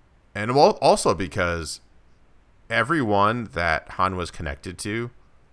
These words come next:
and again, this is kinda going to when Han dies and, you know, Luke feels it, uh, Leia feels it, and Kylo feels it. Like, they feel the disturbance in the Force, but Rey does not.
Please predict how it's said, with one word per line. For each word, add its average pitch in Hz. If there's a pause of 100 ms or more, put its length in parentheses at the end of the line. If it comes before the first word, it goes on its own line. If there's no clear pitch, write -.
(580)
and 104
again, 101
this 92
is 95
kinda 101
going 90
to 85
when 80
Han 82
dies 82
and, 80 (500)
you 80
know, 76 (400)
Luke 87
feels 85
it, 80 (760)
uh, -
Leia 90
feels 82
it, 76 (120)
and 78
Kylo 101
feels 62
it. 58 (1500)
Like, 87
they 95
feel 117
the 98
disturbance 87
in 78
the 76
Force, 87
but -
Rey 101
does 82
not. 80